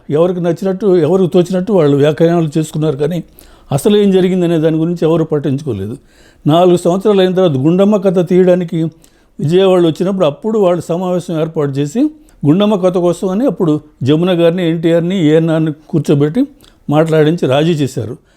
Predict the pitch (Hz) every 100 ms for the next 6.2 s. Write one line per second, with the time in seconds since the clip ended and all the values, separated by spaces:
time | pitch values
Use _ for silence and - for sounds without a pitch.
0 | _ _ _ 170 190 208 175 202 214 180
1 | - 185 185 185 196 151 160 196 185 196
2 | 170 165 160 165 165 175 151 127 151 -
3 | _ _ _ _ 147 156 147 131 - _
4 | _ _ - 170 214 202 190 151 151 160
5 | 185 170 156 135 147 - _ _ _ -
6 | 139